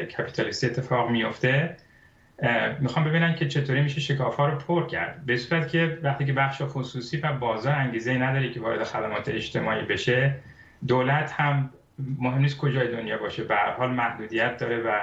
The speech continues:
اه، نه اینکه نه منابع داره و نه اینکه متاسفانه مدیرای فربه دولتی اصلاً علاقه‌ای دارن که به خانواده‌های کم بضاعت و این بیزنس‌های کوچیک برسن. اه، اینجاست که در واقع بخش، اه،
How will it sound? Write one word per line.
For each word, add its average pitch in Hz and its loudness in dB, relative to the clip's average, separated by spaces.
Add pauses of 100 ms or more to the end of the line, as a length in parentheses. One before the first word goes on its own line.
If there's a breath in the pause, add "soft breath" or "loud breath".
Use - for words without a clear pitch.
(640 soft breath)
اه، 101 0
نه 120 2
اینکه 143 2
نه 139 2
منابع 123 -2
داره 160 -2
و 147 -2
نه 143 0
اینکه 147 -2
متاسفانه 139 0
مدیرای 139 2
فربه 127 2
دولتی 131 0
اصلاً 135 0
علاقه‌ای 110 0
دارن 127 0
که 117 -4
به 95 0 (440 loud breath)
خانواده‌های 104 0
کم 104 0
بضاعت 101 -2
و 101 0 (120)
این 98 -10
بیزنس‌های 101 0
کوچیک - -6
برسن. 120 2 (520 loud breath)
اه، 123 2
اینجاست 147 2
که 180 -8
در 165 2
واقع 156 2
بخش، 156 0
اه، 165 2